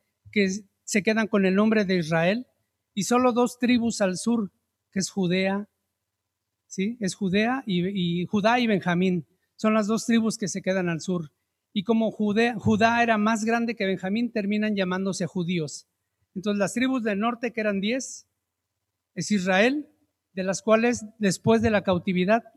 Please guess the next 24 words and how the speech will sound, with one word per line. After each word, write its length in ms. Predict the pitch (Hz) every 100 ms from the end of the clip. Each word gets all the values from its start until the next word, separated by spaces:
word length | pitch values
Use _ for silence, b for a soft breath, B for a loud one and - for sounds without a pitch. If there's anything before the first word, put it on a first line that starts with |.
| _ _
se 180 | - 196
perdieron. 580 | 196 170 190 180 160 - _ _ _ _
Ellos 220 | 208 214 202
fueron 220 | 233 240
llevados 400 | 214 208 220 214
cautivos 580 | 196 175 - 226 220 -
por 160 | 180
los 160 | 175 165
asirios 480 | 165 202 196 175 - _ _
y 100 | -
se 120 | 190
perdieron 480 | 202 208 185 226 220
esas 260 | 220 226 208
diez 180 | 208 196
tribus 460 | 220 214 233 226 -
y 100 | 180
ya 120 | 202
no 80 | 220
se 120 | 214
volvió 280 | 196 190 190
a 40 |
saber 340 | 185 180 170 170
de 140 | 160
ellas. 400 | 156 147 - -